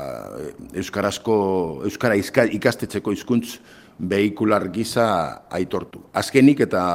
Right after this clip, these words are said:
hizkuntzari dagokionez, kurrikulunaren ere jarri beharko luke azpimarra zirriborroak. Hain zuzeren, euskal kurrikulunean. Zeinak euskal dimentsioa eta dimentsio unibertsala barne biltzen dituen ikuspegia jaso beharko luke,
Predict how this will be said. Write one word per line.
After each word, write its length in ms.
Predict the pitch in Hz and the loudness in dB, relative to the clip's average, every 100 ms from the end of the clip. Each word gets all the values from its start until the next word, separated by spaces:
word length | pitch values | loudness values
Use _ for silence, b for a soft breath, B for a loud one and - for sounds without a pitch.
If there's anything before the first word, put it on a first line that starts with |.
| 82 73 - | -2 -6 -12
hizkuntzari 420 | 65 - 104 110 101 | -14 -6 -4 0 0
dagokionez, 680 | 101 98 98 101 110 123 - B B B B B B B B _ _ _ _ _ _ _ | 0 -2 0 0 2 0 -4 B B B B B B B B _ _ _ _ _ _ _
kurrikulunaren 560 | 127 139 143 131 123 120 | 4 6 6 8 8 6
ere 220 | 120 131 | 6 6
jarri 220 | - 107 110 | 4 0 0
beharko 220 | 98 98 | 0 0
luke 260 | 104 117 113 98 87 69 50 - | 0 2 4 4 0 -4 -10 -10
azpimarra 400 | 92 - 107 101 | -8 -2 0 0
zirriborroak. 680 | 101 87 87 76 71 - - - | -4 -8 -8 -8 -12 -14 -18 -6
Hain 80 | 107 | -4
zuzeren, 540 | - 135 107 90 80 - _ | -2 -2 0 -2 -4 -10 _
euskal 320 | 127 - 101 | 0 2 -2
kurrikulunean. 720 | 87 90 95 87 78 78 71 - _ B B B B | -2 -8 -8 -8 -8 -8 -10 -14 _ B B B B
Zeinak 380 | - 90 92 90 | -6 -2 -2 -2
euskal 240 | 92 - 95 | -4 -2 0
dimentsioa 440 | 95 98 - 131 | 0 -2 2 0
eta 140 | 131 101 82 76 | 2 0 0 -4
dimentsio 800 | 82 98 104 107 101 - 101 90 | -6 -4 0 0 -2 -2 0 2
unibertsala 640 | 92 101 98 - 110 123 113 | 2 0 -2 -2 0 0 0
barne 240 | 85 90 104 | -2 -4 -4
biltzen 260 | 101 90 92 | -4 -4 -6
dituen 400 | 90 113 110 107 - - _ _ | -4 -2 -2 -4 -8 -18 _ _
ikuspegia 800 | 98 - 151 - - 80 80 82 | -14 0 0 0 -6 -6 -6 -8
jaso 240 | 95 87 | -8 -6
beharko 300 | 92 90 - 92 | -4 -4 -4 -4
luke, 240 | 104 127 | -2 -2